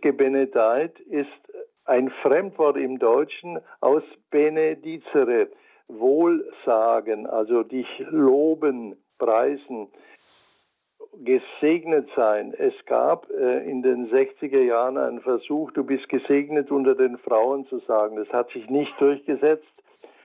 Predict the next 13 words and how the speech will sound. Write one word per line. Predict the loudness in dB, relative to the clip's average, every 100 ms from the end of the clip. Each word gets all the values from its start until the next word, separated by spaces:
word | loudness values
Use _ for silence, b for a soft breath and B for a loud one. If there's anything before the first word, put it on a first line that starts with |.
| b -2
Der | 0
Wortlaut | 2 0 0 2 0 0
des | -2
Lateinischen | -2 -2 0 0 0 -4 -4 -6
benedicere | -2 0 -2 -4 -10 -4 2 2 2
hat | -2 -4 -8
sich | -8 -2
bewahrt. | -2 2 2 2 -2 _ _ _ _ _ _ _ _ -12
Es | -8 -8
ist | -2 -2 -2 -2
heute | 0 0 2 2 2 -2 -18 _
ein | -6 -4 -4
Fremdwort. | -6 -2 0 -2 -2 0 2 0